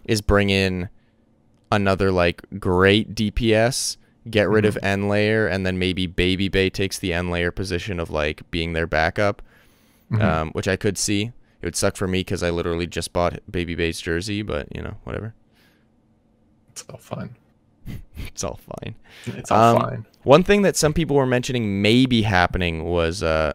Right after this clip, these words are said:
Speaker 1: and I don't think this will happen, but maybe it will, is, uh, getting rid of Pokpo, uh, and bringing Gator up,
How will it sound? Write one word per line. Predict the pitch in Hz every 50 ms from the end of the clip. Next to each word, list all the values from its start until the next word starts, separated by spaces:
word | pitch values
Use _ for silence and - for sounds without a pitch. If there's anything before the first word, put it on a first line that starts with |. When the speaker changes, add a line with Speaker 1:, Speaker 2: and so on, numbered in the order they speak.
| - -
Speaker 1:
and | 120 123
I | 123 120
don't | 123 120 117 -
think | 110 101 -
this | - 90 -
will | 90 82
happen, | 85 80 80 - 85
but | 85 90 -
maybe | 90 95 92 90 90
it | 82
will, | 78 78 78 78 90 - - - - - _ -
is, | - 92 92
uh, | 95 92 90
getting | 82 107 107 117 117
rid | 113 110 104
of | 101 -
Pokpo, | - - 107 104 - - - 98 87 85 82 82 87 - - _ _ _ _ _ _ _ _ -
uh, | - 80 82 82 80 87
and | 90 87
bringing | - 95 95 92 90 90 85
Gator | 85 85 87 82 85 80 78
up, | 76 73 - -